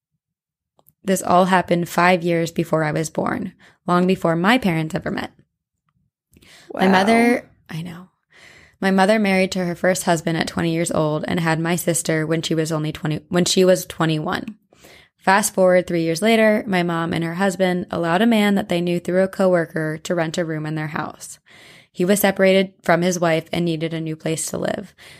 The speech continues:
Speaker 1: My, my parents thought it would be okay. This was the nineties. Times were much different. Times were much different back then. On the morning of October tenth, my sister crawled into my mother's bed because she was excited. She was going to see our grandmother that day.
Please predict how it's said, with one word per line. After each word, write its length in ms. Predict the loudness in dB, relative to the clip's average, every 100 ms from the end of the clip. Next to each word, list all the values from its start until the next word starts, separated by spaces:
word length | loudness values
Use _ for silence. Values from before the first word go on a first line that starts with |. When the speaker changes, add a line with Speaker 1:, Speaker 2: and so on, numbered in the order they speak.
| _
Speaker 1:
My, 260 | -2 -2 -2 _ _ -6
my 120 | -4
parents 440 | 2 4 4 0
thought 200 | 0 0
it 120 | 2
would 100 | 0
be 140 | 2 0
okay. 480 | 2 0 0 -2 -6 -8
This 140 | -4 -2
was 120 | -2
the 120 | -2
nineties. 580 | -2 -4 -4 -4 -6 -10 _ _ _ -8
Times 340 | 0 2 4
were 120 | 2 2
much 360 | 0 -2 -4
different. 380 | 0 0 0 -4 _ _ _ -2
Times 340 | 2 2 2
were 80 | 2
much 320 | 0 -2 -4
different 320 | -6 -6 -8
back 240 | -8 -12 -14
then. 300 | -12 -12 -14 _ _ _ _ _ -20 -20 -20 _ _ _ _ _ _ _ _ _ _ _ _ _ -2
On 100 | 2
the 80 | 4
morning 260 | 6 6
of 100 | 6
October 400 | 4 2 0 2
tenth, 460 | 0 2 0 -2 -2
my 120 | 0
sister 300 | 0 0 -2
crawled 320 | -2 0 0
into 200 | -2 -2
my 80 | 0
mother's 300 | 0 0 -2
bed 320 | 0 2 2
because 260 | -2 -4 -4
she 140 | -4
was 140 | -4 -4
excited. 640 | -4 -2 -2 0 -4 -6 -8
She 180 | -4
was 140 | -2 0
going 240 | 0 2
to 80 | 0
see 180 | 0 0
our 120 | 0
grandmother 460 | 2 2 2 -2 -2
that 220 | -2 -2
day. 320 | -4 -4 -6